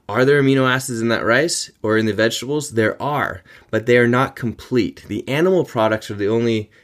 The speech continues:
complete amino acids out there, unless you're going to be combining amino acids. Now, you might be the person that's saying, you know, "Wait, wait, wait a second. I've had somebody tell me that,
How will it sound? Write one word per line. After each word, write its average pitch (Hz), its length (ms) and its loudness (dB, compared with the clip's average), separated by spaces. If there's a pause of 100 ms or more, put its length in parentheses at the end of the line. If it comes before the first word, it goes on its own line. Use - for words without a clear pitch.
complete 123 580 0
amino 107 380 0
acids 101 340 -2
out 110 240 0
there, 151 240 2
unless 113 480 2
you're 110 140 0
going 117 500 -2
to 110 320 -4
be 101 280 -6
combining 95 960 -6 (380)
amino 92 320 -2
acids. 73 460 -8 (360)
Now, - 80 -2
you 131 120 6
might 156 180 4
be 160 140 4
the 131 100 2
person 127 520 0
that's 110 180 -2
saying, 104 420 -2
you 98 100 -2
know, 95 200 0
"Wait, 107 260 2
wait, 104 140 2
wait 101 400 -2
a - 40 -14
second. 98 480 -4 (380)
I've 101 320 0
had 104 260 -4
somebody 98 380 -4
tell 135 300 2
me 131 260 6
that, 104 380 2